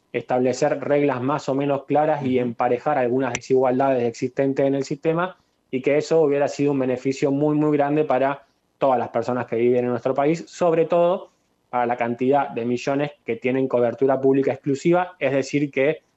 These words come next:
Speaker 1: acceden al sistema de salud a través del sistema público únicamente.
Speaker 2: Clarísimo. Ahora sí me pregunto con qué, eh, con qué tipo de escenario podríamos llegar a encontrarnos, esto estamos hablando,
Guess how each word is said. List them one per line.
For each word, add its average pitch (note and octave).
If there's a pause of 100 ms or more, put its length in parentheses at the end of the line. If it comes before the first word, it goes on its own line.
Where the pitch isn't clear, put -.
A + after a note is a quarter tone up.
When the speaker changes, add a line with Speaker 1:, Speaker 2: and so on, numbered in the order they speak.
(220)
Speaker 1:
acceden C#3
al C3
sistema C3+
de C3
salud C3
a C#3
través A#2+
del A#2+
sistema B2
público B2+
únicamente. A2+ (1000)
Speaker 2:
Clarísimo. A#2 (880)
Ahora F#3+
sí G#3+
me A3
pregunto G3
con D#3
qué, G3
eh, B2
con C#3
qué G3
tipo G3+
de D#3+
escenario D#3
podríamos D3
llegar C#3
a D3
encontrarnos, C#3 (220)
esto A2
estamos A#2
hablando, G#2+